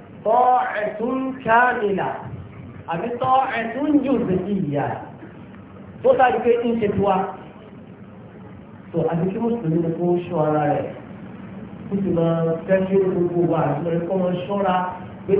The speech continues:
"Ẹ, táwọn kìíní ìbò tó ń lè báyìí." Àwọn oríṣiríṣi ọ̀nà náà làwọn ọmọ jẹ́ kékeré tó ń mú yẹn. Ìmú yẹn ní ọjọ́ tó ti pẹ́, ọ̀tọ̀ ni tọ́jú mú Mùsùlùmí.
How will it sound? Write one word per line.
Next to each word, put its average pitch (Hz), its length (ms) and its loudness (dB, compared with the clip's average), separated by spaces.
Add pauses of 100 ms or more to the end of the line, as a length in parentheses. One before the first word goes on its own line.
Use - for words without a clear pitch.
(100)
"Ẹ, 254 300 0 (340)
táwọn 196 220 4
kìíní 190 180 4
ìbò 175 160 4 (100)
tó 185 120 2
ń 185 180 2
lè 175 100 0
báyìí." 190 320 4 (580)
Àwọn 160 180 2
oríṣiríṣi 233 560 0
ọ̀nà 214 320 0 (960)
náà 208 120 -2
làwọn 180 240 2
ọmọ 185 140 -2
jẹ́ 196 200 2
kékeré 147 420 2
tó 175 120 0
ń - 20 4 (100)
mú 180 180 0
yẹn. 160 300 2 (800)
Ìmú 196 600 4
yẹn 240 280 4 (1040)
ní 214 200 -2 (260)
ọjọ́ 233 240 2
tó 220 180 2
ti 233 160 -2
pẹ́, 226 260 2 (320)
ọ̀tọ̀ 165 300 0
ni 165 100 0
tọ́jú 202 240 0
mú 202 180 2
Mùsùlùmí. 156 480 -2